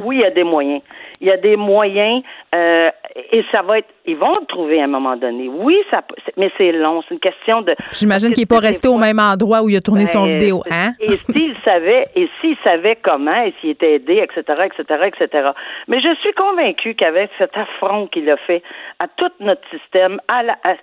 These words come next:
Speaker 1: à tous les gens qui étaient membres du jury, à, aux juges, à ses propres avocats, dans le fond, parce qu'on dit dans la décision, « Ben oui, mais ces avocats ont même pas soulevé telle chose que monsieur Mukendi s'en plaint, mais il l'avait même pas soulevé lors du procès. »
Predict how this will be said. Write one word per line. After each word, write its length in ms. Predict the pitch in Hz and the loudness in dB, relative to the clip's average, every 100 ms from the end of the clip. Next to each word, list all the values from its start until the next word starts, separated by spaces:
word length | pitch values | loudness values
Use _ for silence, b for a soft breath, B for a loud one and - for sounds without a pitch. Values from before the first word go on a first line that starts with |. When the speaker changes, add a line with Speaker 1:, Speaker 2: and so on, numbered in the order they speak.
| B B | B B
Speaker 1:
à 100 | - | -6
tous 180 | - 415 392 | -2 2 2
les 160 | 196 | 2
gens 140 | 190 233 | 0 -2
qui 80 | |
étaient 180 | 185 175 | -2 -2
membres 260 | 170 202 185 | 0 -2 -4
du 160 | - | -6
jury, 400 | 151 160 147 180 196 B B 180 | 0 0 2 0 -4 B B -4
à, 120 | 170 226 | -2 2
aux 160 | 226 214 | 2 2
juges, 240 | 277 269 - | 2 0 -2
à 40 | 180 - | -4 -2
ses 80 | - | -2
propres 340 | - - - | -2 -4 -2
avocats, 400 | 185 151 - 151 | 0 0 2 0
dans 120 | 185 160 | 0 -2
le 60 | |
fond, 260 | - 190 196 | -2 -4 -2
parce 160 | 160 - | -6 -2
qu'on 460 | 214 202 - 180 165 | 0 2 2 0 0
dit 200 | 165 208 | -4 -2
dans 140 | 185 | 0
la 140 | 165 | 0
décision, « 460 | 156 165 - 151 214 | 0 -4 -4 -2 0
Ben 100 | 175 | 2
oui, 140 | 180 202 | 2 0
mais 120 | 190 | -2
ces 120 | 185 180 | -2 0
avocats 280 | 185 185 | 0 0
ont 60 | 240 | 0
même 160 | 202 196 | 0 0
pas 160 | 233 240 | -2 -2
soulevé 260 | 202 175 240 | -4 -2 0
telle 240 | 220 160 | 0 0
chose 300 | 226 240 226 | 0 0 -2
que 80 | - | -2
monsieur 400 | 156 151 - 185 B B B B | 0 0 0 -2 B B B B
Mukendi 500 | 196 208 196 180 220 208 | -4 0 -2 -2 -4 -2
s'en 180 | 175 | -2
plaint, 260 | - 233 302 | 0 0 2
mais 60 | 226 | 0
il 80 | 196 | 0
l'avait 220 | 190 196 | 2 2
même 260 | 202 226 208 | 2 -2 -2
pas 160 | 240 226 - | -2 -2 -2
soulevé 300 | 208 196 254 | -6 -2 0
lors 180 | 208 165 | 2 0
du 100 | 151 | -4
procès. » 360 | 240 226 214 | -4 -2 -2